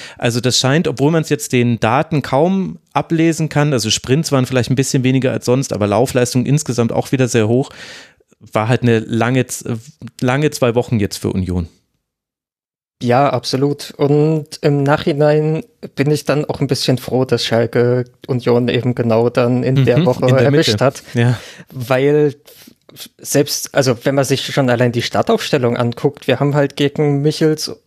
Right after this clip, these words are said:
Speaker 2: äh, Michel und Behrens im Sturm gespielt und nicht gegen Jordan und Becker. Also das hat schon Gründe, dass Schalke da eine null null bekommen hat und die liegen nicht nur daran, dass Schalke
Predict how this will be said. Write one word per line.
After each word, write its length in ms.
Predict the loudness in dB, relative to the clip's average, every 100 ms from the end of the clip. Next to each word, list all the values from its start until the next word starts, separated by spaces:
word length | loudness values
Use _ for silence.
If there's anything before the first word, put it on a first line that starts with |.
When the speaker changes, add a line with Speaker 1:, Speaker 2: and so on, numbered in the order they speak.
| -2
Speaker 2:
äh, 180 | 0 0
Michel 340 | 0 0 2
und 200 | 0 0
Behrens 480 | 0 0 2 0 0
im 140 | -4
Sturm 340 | -2 0 0 0
gespielt 580 | -4 -2 2 2 2
und 140 | -2 0
nicht 240 | -2 -2
gegen 360 | -2 0 -2 -2
Jordan 600 | 0 0 2 0 0 0
und 220 | -2 -2
Becker. 500 | -2 0 2 2 0
Also 420 | -2 0 0 0 -4 _ -20 -20 _ -20 -20 -20 -20 -20 -20 _ _ _ _ _
das 180 | -2 0
hat 140 | -2
schon 180 | 0 -2
Gründe, 420 | 0 0 2 0
dass 180 | 0 -2
Schalke 320 | 0 0 0
da 160 | 0 2
eine 240 | 2 2
null 240 | 2 2 2
null 380 | 2 2 2 0
bekommen 480 | -2 0 0 2
hat 200 | 0 -2
und 180 | -4 -4
die 80 | -4
liegen 300 | -4 -2 0
nicht 200 | 0 0
nur 140 | 0
daran, 460 | 0 -2 0 -2 0
dass 200 | -2 -2
Schalke 760 | 0 0 0 0 2 2 0